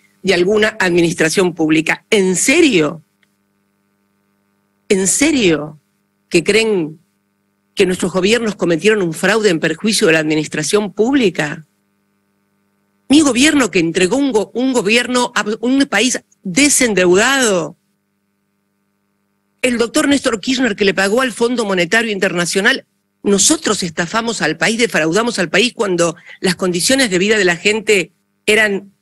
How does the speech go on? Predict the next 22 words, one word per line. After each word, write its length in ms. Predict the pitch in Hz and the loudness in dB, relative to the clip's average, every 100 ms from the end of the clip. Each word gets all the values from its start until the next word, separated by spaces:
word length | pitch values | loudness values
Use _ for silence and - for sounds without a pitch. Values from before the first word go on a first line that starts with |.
| _ _ - | _ _ 0
muy 480 | 254 330 339 254 226 | 2 4 4 0 -2
superiores 640 | 220 170 180 202 208 - | -4 -2 0 0 0 -2
a 40 | 175 | -6
las 100 | 175 | -2
de 80 | |
hoy. 160 | 220 - | -2 -2
Esto 340 | - 392 - 214 | -2 -2 -2 -4
es 140 | 208 | -2
una 140 | 190 | -2
defraudación 500 | 170 156 156 156 202 | -2 -2 -4 -4 -4
al 80 | 196 | -4
Estado, 640 | 151 160 165 180 160 156 - _ _ _ _ _ | -4 -2 0 0 -2 -6 -12 _ _ _ _ _
eh, 360 | - 147 151 139 | -2 0 0 -2
al 120 | - | -4
Estado. 520 | 147 - 233 233 - - _ _ _ _ | -6 -2 -2 -2 -4 -10 _ _ _ _
Sin 220 | - 277 | -4 0
embargo, 580 | 277 247 190 185 139 - _ _ _ _ _ - | 0 0 0 0 -2 -4 _ _ _ _ _ -6
quienes 800 | 196 185 185 180 175 - - - _ _ _ | 0 2 2 0 -2 -6 -10 -14 _ _ _
trajeron 400 | - 175 247 247 | -8 -4 0 2
al 120 | 233 | 0
Fondo 280 | 175 214 220 | 0 0 0
Monetario 600 | 196 170 160 190 196 196 | 0 0 0 0 2 0